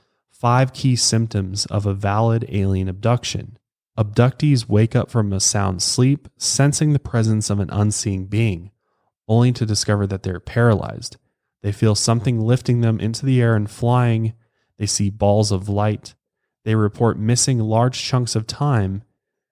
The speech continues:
After the experience, they find unexplained marks, bruises, and scars on their body. So these are all things that these alien abductees have in common. The poll concluded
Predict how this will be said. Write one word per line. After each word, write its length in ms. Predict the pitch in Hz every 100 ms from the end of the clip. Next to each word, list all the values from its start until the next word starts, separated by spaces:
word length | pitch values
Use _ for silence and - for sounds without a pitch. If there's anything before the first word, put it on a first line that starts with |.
| _ -
After 340 | 131 151 151
the 140 | 127
experience, 480 | 107 - 107 101 98
they 100 | -
find 360 | 101 107 101 95
unexplained 560 | 110 123 - 117 101
marks, 340 | 98 107 123 -
bruises, 460 | - 110 104 104 101
and 140 | 92
scars 480 | - 101 95 95 -
on 220 | 98 92
their 160 | 87 90
body. 500 | - 104 110 - - _ _ _ _
So 140 | -
these 240 | 107 120 123
are 80 |
all 180 | 113 113
things 400 | 110 107 101 101
that 360 | 101 98 92 - _ _ _ _ _ _ -
these 260 | 101 98 -
alien 420 | 101 107 110 104
abductees 600 | 101 101 98 - 95 95
have 260 | - 90
in 100 | 82
common. 560 | 82 - 117 107 57 107 - _ _ _ _ _ _ _ _ _ _ _
The 80 | 110
poll 240 | - 135
concluded 800 | - 107 101 143 175 151 92 95